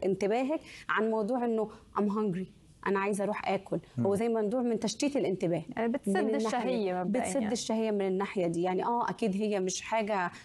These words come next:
Speaker 1: لما حد يقول لي: "أنا عايز أخس"، مش هقول له: "روح تشو جم". يعني، مش هي دي هتبقى
Speaker 3: أيوة.
Speaker 1: الأساسي، بس هي فعليًا بتفرق،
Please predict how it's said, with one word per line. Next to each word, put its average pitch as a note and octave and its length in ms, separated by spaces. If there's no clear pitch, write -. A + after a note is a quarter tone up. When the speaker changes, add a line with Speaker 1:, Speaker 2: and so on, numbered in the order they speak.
Speaker 1:
لما F#3 160
حد G3+ 200
يقول G#3 160
لي: A3 100
"أنا G3 100
عايز G3+ 180
أخس"، G#3 240
مش G3 140
هقول G3+ 100
له: G3+ 60
"روح G#3 160
تشو G3 280
جم". F3+ 240
يعني، F3+ 200
مش F3+ 200
هي A3 120
دي G#3 80
هتبقى A3+ 200
Speaker 3:
أيوة. G#3+ 100
Speaker 1:
الأساسي، G3 520
بس G3+ 200
هي A3+ 60
فعليًا A#3 320
بتفرق، A#3+ 480